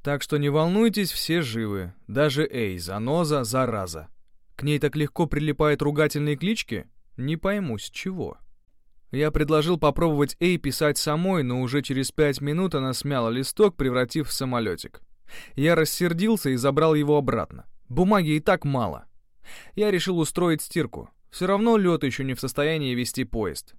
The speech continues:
хотя он не сидит без дела. Сегодня вот захотел сварить нам дедовых овощей и тихо возится в углу с кастрюлей. В еде я не привередлив. Ем все подряд.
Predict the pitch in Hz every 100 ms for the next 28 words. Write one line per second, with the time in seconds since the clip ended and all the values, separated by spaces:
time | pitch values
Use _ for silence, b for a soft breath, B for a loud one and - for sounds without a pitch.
0 | - - 147 180 170 165 170 170 190 208
1 | 139 139 110 113 82 - - - B B
2 | B - 190 233 208 180 143 143 151 147
3 | 185 156 139 147 180 147 151 131 107 143
4 | 143 131 - 110 110 - 170 185 - -
5 | 175 127 107 135 123 - 113 113 123 135
6 | - 123 - 110 76 57 - - _ b
7 | b b b - - 120 165 196 226 247
8 | 190 190 165 147 131 117 90 76 73 -
9 | - - 143 226 196 170 156 151 113 82
10 | -